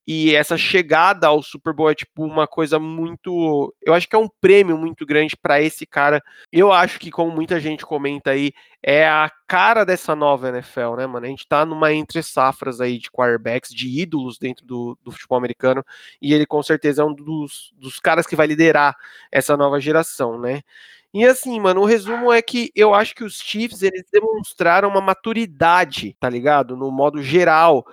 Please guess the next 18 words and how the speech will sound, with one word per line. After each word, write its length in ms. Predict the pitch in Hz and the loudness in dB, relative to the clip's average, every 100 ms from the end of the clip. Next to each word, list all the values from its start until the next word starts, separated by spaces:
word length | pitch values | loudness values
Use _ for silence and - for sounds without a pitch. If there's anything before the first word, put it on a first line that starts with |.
| _ _ | _ _
pra 160 | 160 156 | 0 0
segurar 640 | - 180 220 208 190 214 | -2 -8 0 4 4 4
esse, 580 | 196 - - 196 190 185 | 2 0 -10 -8 -6 -4
esse 400 | 170 - - 196 | -6 -6 -6 0
abafa 640 | 180 156 170 185 202 - | 0 2 2 4 0 -4
que 160 | 160 175 | -4 -6
foi 200 | - 175 | -6 -6
o 80 | 165 | -4
começo 640 | - 175 180 214 247 - | -4 -2 4 4 4 -2
dos 180 | 190 170 | -10 -6
Titans 480 | - 180 214 226 196 | 0 0 2 -2 -4
e 40 | |
o 40 | 233 | -10
final 560 | - 247 226 226 220 | -8 -2 2 4 4
do, 240 | 165 160 143 139 | 2 -8 -10 -16
dos 180 | 151 | -16
Titans 460 | - 175 160 147 135 | -2 0 2 0 -8
também, 320 | - 143 131 | -6 -6 -8